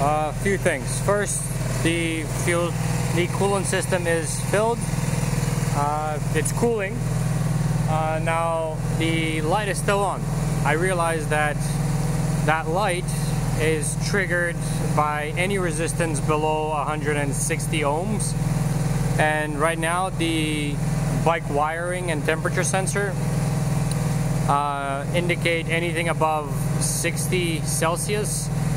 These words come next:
is, uh, a hundred and forty ohms or lower. When the bike gets to, like, really hot, it's almost, like, four ohms, like,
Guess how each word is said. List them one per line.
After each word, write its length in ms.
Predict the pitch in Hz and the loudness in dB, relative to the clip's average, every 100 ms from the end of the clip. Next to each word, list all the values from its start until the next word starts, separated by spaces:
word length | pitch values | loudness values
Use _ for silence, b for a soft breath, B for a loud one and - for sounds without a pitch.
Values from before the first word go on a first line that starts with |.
| - | 0
is, 800 | 160 156 156 151 139 - - - - - 139 | 2 2 2 0 -2 -2 -2 -2 -2 0 2
uh, 60 | |
a 520 | 143 143 139 135 139 | 2 2 0 0 -2
hundred 360 | 131 165 151 160 | 0 -2 0 0
and 160 | 147 - | 0 -2
forty 480 | - 160 160 156 | 0 2 2 0
ohms 500 | 147 143 143 139 127 | 0 0 0 -2 -2
or 200 | 143 131 | 0 0
lower. 380 | 131 135 117 107 - - - - - - - - | 0 0 -2 -2 -2 0 0 0 0 0 0 2
When 100 | 160 | 2
the 80 | 156 | 2
bike 220 | 170 151 | 0 2
gets 300 | 156 156 160 | 0 0 -2
to, 80 | 147 | -2
like, 180 | 139 | 0
really 220 | 160 185 165 | 0 0 0
hot, 260 | 156 160 | 0 -2
it's 220 | 151 - | -4 0
almost, 340 | 151 147 139 - | 0 0 0 0
like, 140 | 127 | -2
four 400 | - - 165 156 | -2 0 2 2
ohms, 440 | 147 156 180 147 | -2 -2 -4 -2
like, 140 | 139 | 0